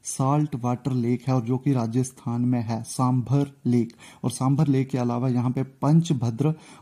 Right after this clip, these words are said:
और दिदवाना लेक भी आपको देखने को मिलेगा और ये सारे राजस्थान में आपको सॉल्ट वाटर लेक्स मिलेंगे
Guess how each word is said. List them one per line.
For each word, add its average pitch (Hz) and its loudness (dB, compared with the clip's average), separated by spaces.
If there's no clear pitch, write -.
और 127 2
दिदवाना 135 4
लेक 127 2
भी 139 2
आपको 147 -2
देखने 127 0
को 139 0
मिलेगा 123 0
और 123 -2
ये 147 2
सारे 147 0
राजस्थान 143 2
में 147 4
आपको 139 2
सॉल्ट 139 0
वाटर 120 -4
लेक्स 123 -2
मिलेंगे 120 2